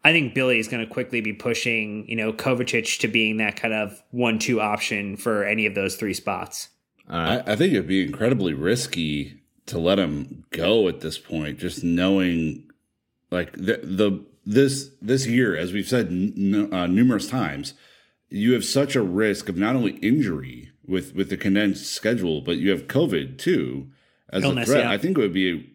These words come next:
Speaker 3: really, really risky to let him go, knowing that your midfield could at any point be decimated for a number of reasons. I, I would love to see him stay.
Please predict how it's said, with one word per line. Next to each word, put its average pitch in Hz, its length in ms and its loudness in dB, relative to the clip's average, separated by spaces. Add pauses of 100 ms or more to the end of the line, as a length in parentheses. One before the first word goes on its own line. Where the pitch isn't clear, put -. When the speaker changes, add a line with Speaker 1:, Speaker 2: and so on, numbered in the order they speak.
Speaker 3:
really, 120 320 2
really 107 280 2
risky 87 480 -2
to 76 60 -6
let 87 200 0
him 82 140 0
go, 82 600 0
knowing 90 380 2
that 85 100 0
your 82 120 -2
midfield 87 680 0 (460)
could 135 240 4
at 101 140 2
any 113 240 2
point 113 340 -2
be 90 100 0
decimated 80 920 -2 (400)
for 92 200 -2
a - 20 4
number 92 280 2
of 76 100 -4
reasons. 80 420 0
I, 87 280 -2
I - 20 2
would 107 160 2
love 95 280 0
to - 60 -10
see 82 140 -4
him 71 140 -4
stay. 73 500 -2